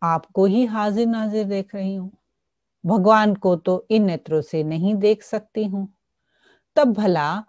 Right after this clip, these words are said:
मैं ये झूठी कसम कैसे लूं कि मैं भगवान को हाजिर नाजिर देखती हूँ? मैं तो आप आत्मा को ही जज के रूप में देखती हूँ, इसीलिए अगर आप कहे तो मैं इस कसम, यह कसम उठा सकती हूँ कि मैं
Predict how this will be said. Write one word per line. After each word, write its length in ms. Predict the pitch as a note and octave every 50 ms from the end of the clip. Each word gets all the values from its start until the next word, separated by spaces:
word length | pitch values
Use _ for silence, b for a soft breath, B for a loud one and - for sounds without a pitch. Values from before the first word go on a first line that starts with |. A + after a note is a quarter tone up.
| _ _ -
मैं 140 | A#3 C4+ C#4+
ये 220 | C#4 C#4 D4 C#4+
झूठी 560 | A#3 - - - G#3 A3 A3 - - - D4+
कसम 440 | C#4 - A#3 A3 G3+ - - A#3+ B3
कैसे 540 | A#3+ - - A3+ A3 G#3+ - - - D4 C#4
लूं 320 | B3 G#3+ F3 F#3 A3 B3+
कि 180 | C#4 C#4 - C#4
मैं 200 | C4 C4+ C4 A3
भगवान 440 | G3 G3+ F3 E3 F#3+ G3+ G#3 A3 A3
को 140 | A3 A#3+ A#3
हाजिर 420 | F#3+ F#3 F#3 F#3 F#3 E3 G3 G#3+
नाजिर 440 | G3+ G3+ F#3 F#3 F#3 F3 F#3+ F#3 F3
देखती 440 | D#3 E3+ D#3+ D3+ - _ - E3 D3+
हूँ? 220 | C#3 D#3 D3+ C3 _ _ _ _ _ _ _ _ _ _ _ _ _ _ _ _ -
मैं 260 | F#3+ G3 G3 G3+ G#3+
तो 420 | G#3+ - - C#4 C#4+ D4+ D#4 D#4 b b b b b -
आप 180 | G#3+ A#3+ B3 B3 - -
आत्मा 480 | G3+ G3 G3 - _ - A#3+ B3 C4+
को 240 | B3+ - - B3+ B3
ही 220 | A3+ A#3 - D4
जज 300 | C#4+ - B3+ B3 A#3+ B3
के 180 | - - C4+ B3+
रूप 240 | A3 B3 A#3+ A#3 - -
में 140 | A3+ A3 G3
देखती 400 | - F#3 E3+ _ _ - E3+ D#3+
हूँ, 200 | D3 D3+ - - _ _ _ _ _ _ _ _ _ _ -
इसीलिए 580 | G#3+ A3 - - D4+ D#4 C#4 G#3 E3 D#3+ E3+ G3+
अगर 340 | G#3+ - G3 G3 G3 B3 C4
आप 300 | - - B3 B3 B3 B3 _ -
कहे 500 | - C#4 C#4 C#4 A#3 D#3+ D3+ D#3+ F#3 B3 b b b b b b -
तो 100 | - D#4
मैं 340 | C#4+ C4 C4+ D4+ E4+ D4+ - _ -
इस 260 | - F4 F#4+ - -
कसम, 460 | - - D4+ C#4+ C#4+ - D#4 D4 C4+ A#3+
यह 260 | G3 F3+ A#3+ D4 F#4+
कसम 380 | - - D#4+ - - E4+ D#4+
उठा 380 | D#4+ - D#4+ C#4 C#4 C4 F4 F4+
सकती 460 | - - C#4+ C4+ - - - G#3+ G#3
हूँ 460 | G3+ F#3 G3 F3 D#3 F3 A3+ C4+ C#4
कि 160 | C#4 - C#4+ C#4
मैं 400 | A3+ G#3+ A3 A#3 C4 D4+ F#4+